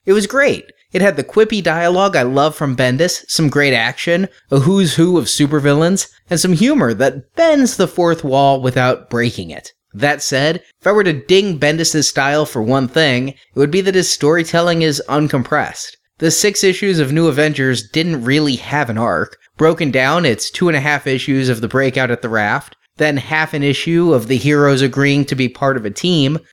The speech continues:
then we have three more issues of the heroes tracking down a few of the prison escapees in a dinosaur-infested tropical region of Antarctica known as the Savage Land.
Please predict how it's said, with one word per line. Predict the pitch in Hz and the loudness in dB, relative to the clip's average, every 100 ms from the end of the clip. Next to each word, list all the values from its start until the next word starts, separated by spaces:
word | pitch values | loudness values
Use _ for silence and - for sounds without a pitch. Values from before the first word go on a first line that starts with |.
| - | -4
then | 151 170 | -2 2
we | 170 | 0
have | 165 - | 0 -6
three | - 175 | -4 0
more | 170 156 156 | 2 4 4
issues | 147 - 143 139 127 | 2 0 2 2 2
of | 131 131 | 0 0
the | 131 | 0
heroes | 160 156 147 135 | 2 2 2 0
tracking | - 165 160 156 | -2 -2 -2 -4
down | 147 143 | -2 -2
a | |
few | 127 - 156 | -4 -2 -2
of | 143 | 0
the | 143 | -2
prison | 156 139 135 | -2 -2 -2
escapees | 123 - 139 127 131 123 123 | -2 -2 -2 -2 -2 0 0
in | 127 120 - _ - | 2 2 0 _ -4
a | 131 | -2
dinosaur-infested | 156 165 170 - 170 156 131 160 151 - 120 | 0 0 -4 -2 0 0 0 -2 -4 -4 -10
tropical | - 170 160 160 160 135 | -4 -2 -2 -4 -4 -2
region | 143 139 139 | -2 0 0
of | 127 | -2
Antarctica | 127 143 165 147 127 135 - _ - | 0 0 0 0 -2 -4 -6 _ -8
known | 127 139 | 0 2
as | 131 120 | 2 0
the | - | -2
Savage | 110 147 147 117 - | -2 -2 -2 -6 -10
Land. | 104 90 _ _ | -16 -16 _ _